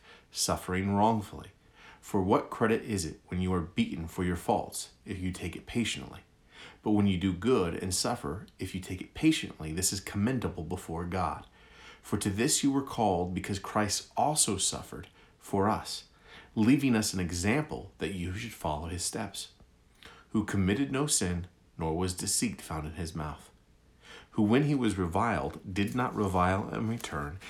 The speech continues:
and when he suffered, he did not threaten, but committed himself to him who judges righteously, who himself bore our sins in his own body on the tree,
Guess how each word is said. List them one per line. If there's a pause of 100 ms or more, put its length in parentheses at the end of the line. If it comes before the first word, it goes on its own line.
(200)
and
when
he
suffered,
he
did
not
threaten, (480)
but
committed
himself
to
him
who
judges
righteously, (560)
who
himself
bore
our
sins
in
his
own (140)
body (560)
on
the
tree,